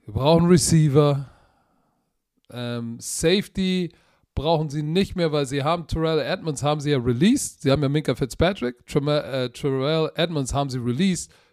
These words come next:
Wieder resigned für zweieinhalb Millionen. Das heißt, ihr Safety-Duo bleibt intakt. So, und dann hab ich mir gedacht, so, hab ich, ja gut, dann guckst du mal auf die Receiver. Ähm,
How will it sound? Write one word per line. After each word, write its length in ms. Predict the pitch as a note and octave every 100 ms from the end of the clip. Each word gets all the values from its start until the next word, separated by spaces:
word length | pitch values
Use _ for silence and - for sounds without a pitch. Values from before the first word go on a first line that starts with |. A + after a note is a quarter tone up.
| _
Wieder 340 | B2 E3 E3+
resigned 480 | C#3+ D3 - E3 D#3+
für 120 | E3
zweieinhalb 460 | C3 D3+ C#3+ C#3+ A#2+
Millionen. 260 | C3+ D#3+ C#3
Das 160 | A#2+
heißt, 200 | D3+ -
ihr 120 | C3
Safety-Duo 800 | A#2+ D3+ E3+ - C#3 D#3 D3 C3+ - _ _ -
bleibt 320 | C#3 C3+ A#2+
intakt. 640 | A#2 - E3 A3 - - - _ _ _
So, 240 | - B2+ A2
und 140 | A#2+
dann 340 | C3+ C#3 C3 - -
hab 160 | B2+ C3
ich 60 |
mir 120 | C3
gedacht, 240 | B2 A#2+ -
so, 240 | A2+ G#2
hab 100 | A#2
ich, 120 | A#2
ja 180 | A#2 B2+
gut, 240 | A#2+ D#3 -
dann 140 | A2
guckst 280 | D3+ C#3 -
du 40 |
mal 100 | C3
auf 140 | A#2+ -
die 100 | A2
Receiver. 800 | G#2+ - - E3 D#3 D#3+ D#3 - _ _ _ _ _ -
Ähm, 420 | C3+ B2+ B2